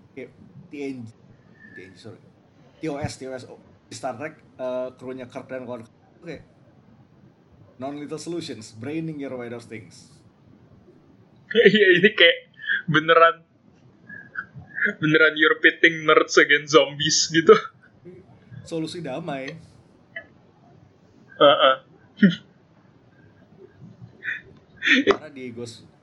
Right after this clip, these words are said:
Speaker 1: sementara di Ghostbusters lo tau lah keluarnya proton pack pasti.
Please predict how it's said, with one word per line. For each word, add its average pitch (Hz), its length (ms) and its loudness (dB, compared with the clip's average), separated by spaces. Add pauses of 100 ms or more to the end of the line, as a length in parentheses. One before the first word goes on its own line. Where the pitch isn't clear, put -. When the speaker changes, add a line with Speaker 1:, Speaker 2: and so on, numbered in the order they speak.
(400)
Speaker 1:
sementara 113 320 -16
di 135 80 -14
Ghostbusters 117 400 -14
lo 117 160 -12
tau 117 200 -10
lah 117 120 -10
keluarnya 120 520 -12 (320)
proton 101 280 -20
pack - 180 -20
pasti. - 340 -20